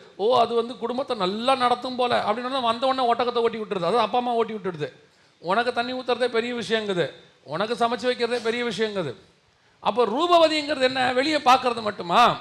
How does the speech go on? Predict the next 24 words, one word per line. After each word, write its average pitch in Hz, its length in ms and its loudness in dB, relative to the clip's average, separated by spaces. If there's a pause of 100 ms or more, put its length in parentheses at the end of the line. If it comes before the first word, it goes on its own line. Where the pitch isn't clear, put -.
(560)
இல்ல, 214 520 2
உள்ளார 202 480 2
பூரண 170 260 -6
மகிமை 151 340 -8
உடையவள். 120 400 -14 (600)
அப்ப 254 180 4
ஸ்திரீகளுக்குள் 330 800 2
ரூபவதி 277 480 2 (120)
அப்படின்னா 247 280 0
என்ன 247 180 -2
அர்த்தம்? 226 600 4 (180)
சபை 262 420 4 (640)
எல்லா 311 500 4
சபைகளுக்குள்ளும் 285 800 2
தி 269 140 -4
பெஸ்ட். - 340 -4 (920)
ஆண்டவர் 277 360 6
விரும்புறது 254 420 2 (380)
எல்லா 311 440 0
சபைகளுக்குள்ளேயும் 262 840 -2 (340)
தி 294 180 0
பெஸ்ட் 247 440 2
சபை 254 320 0
தான் 214 200 2